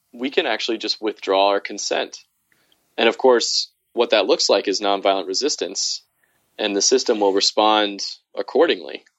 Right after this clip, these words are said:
And we've seen that in history. And we need to build the kind of courage and relationships grounded in love and trust that are able to take that on,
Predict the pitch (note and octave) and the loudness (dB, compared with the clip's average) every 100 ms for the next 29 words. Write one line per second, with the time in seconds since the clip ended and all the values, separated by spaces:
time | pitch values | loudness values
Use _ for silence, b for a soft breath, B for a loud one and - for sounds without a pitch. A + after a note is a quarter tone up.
0 | _ - G#2 G#2 G2+ - - B2 F#2+ F#2+ | _ -10 -4 0 2 0 -2 -4 -4 -4
1 | G#2+ A#2+ - A2 F2 - _ b b b | -4 -4 -2 -2 -4 -10 _ b b b
2 | b - A2 A#2 C3+ - G#2+ A2 A2+ G#2+ | b -2 2 4 4 2 2 4 4 2
3 | G#2 A2+ G#2 - - B2+ A#2 G2+ - G#2 | -2 -4 -4 -4 -2 0 0 -2 -6 -8
4 | G2 F#2+ A2 - A2+ - - - G2 G#2 | -6 -4 -2 -2 -4 -4 -4 -4 -2 0
5 | G#2+ F#2+ F#2 G2 G2+ G2 F#2 - A#2+ G#2 | -2 -6 -6 0 0 0 -4 -2 0 2
6 | - G2+ G2 _ _ G2+ G2+ A2+ B2 - | 0 0 -2 _ _ 0 0 2 2 0
7 | - - G#2 G2+ F#2+ G2 A2+ F#2 | -2 -6 -4 0 0 0 -2 -4